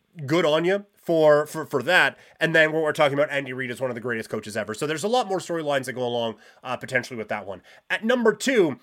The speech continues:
San Francisco against Baltimore. It's a, it, it's chalky because it's the top two teams in each conference. And so because of that, they, they, they get knocked down just a, a, a touch for me i-, in the rankings.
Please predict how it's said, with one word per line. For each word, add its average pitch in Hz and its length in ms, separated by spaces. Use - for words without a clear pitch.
San 233 260
Francisco 202 440
against 156 280
Baltimore. 110 480
It's 208 180
a, 202 180
it, 214 180
it's 214 360
chalky 214 520
because 196 380
it's 175 120
the 180 80
top 175 320
two 190 180
teams 165 460
in 170 120
each 160 200
conference. 151 600
And 160 160
so 160 160
because 143 380
of 143 120
that, 151 300
they, 151 600
they, 156 140
they 151 120
get 156 240
knocked 165 240
down 151 220
just 175 200
a, 185 140
a, 151 200
a 147 40
touch - 480
for 160 120
me 147 240
i-, 156 160
in 156 140
the 156 60
rankings. 147 480